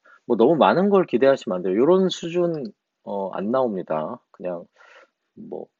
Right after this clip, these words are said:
위에 메뉴 있고, 뭐 리센트 뭐 나오는 정도로 페이징 되고, 일단은 거기서부터 시작할 거예요.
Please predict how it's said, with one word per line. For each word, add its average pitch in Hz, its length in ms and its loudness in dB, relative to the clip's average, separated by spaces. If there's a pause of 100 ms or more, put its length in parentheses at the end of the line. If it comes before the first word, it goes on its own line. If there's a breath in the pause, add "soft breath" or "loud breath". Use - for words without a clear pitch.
(640)
위에 139 180 -2
메뉴 120 320 2
있고, 110 420 -4
뭐 90 120 -6
리센트 135 540 -4
뭐 95 280 -4
나오는 104 340 -2
정도로 107 680 -4
페이징 151 380 -6
되고, 131 460 -6
일단은 170 480 2
거기서부터 110 540 -4
시작할 123 340 -8
거예요. 78 400 -6